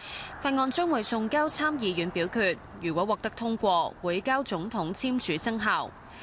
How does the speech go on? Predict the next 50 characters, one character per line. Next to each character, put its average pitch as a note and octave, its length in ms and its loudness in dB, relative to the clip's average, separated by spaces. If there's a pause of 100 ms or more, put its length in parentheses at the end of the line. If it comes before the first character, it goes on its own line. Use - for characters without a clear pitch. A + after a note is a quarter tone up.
(220)
行 A#3 160 2
政 D4 200 2
部 A#3+ 140 2
門 F#3 240 2
就 A3 120 0
要 A3+ 140 -2
喺 G3 220 -2
三 D#4+ 260 -2
十 C4 120 -4
日 F#3+ 160 -2
內 G3 100 0 (340)
認 F#3 240 -2
證 G#3+ 220 -2
香 C#4+ 240 -2
港 F3 240 0
駐 G#3+ 240 0
美 F3 180 0
三 C4+ 300 -2
個 A#3+ 140 0
經 B3+ 120 -4
貿 A3 160 2
辦 E3+ 300 2 (400)
係 A#3+ 80 2
咪 A#3 140 4
可 A3+ 220 0
以 A#3+ 220 2
延 E3 240 -4
續 F#3+ 200 -2
目 F#3+ 200 0
前 E3+ 280 -2
享 D#3+ 200 -4
有 C4 140 2
嘅 G3+ 80 0
特 F3+ 160 0
權。 E3 300 0 (480)
如 G#3+ 100 0
果 G3+ 100 4
當 C4+ 220 2
局 A3+ 80 0
認 F#3 260 2
為 D#3+ 260 4
唔 E3 140 -2
應 C4 160 0
該 D#4 200 2
再 A3+ 220 0
有 F3+ 200 2
外 F#3+ 220 0
交 B3+ 180 0
待 A3 200 2
遇， F3 360 2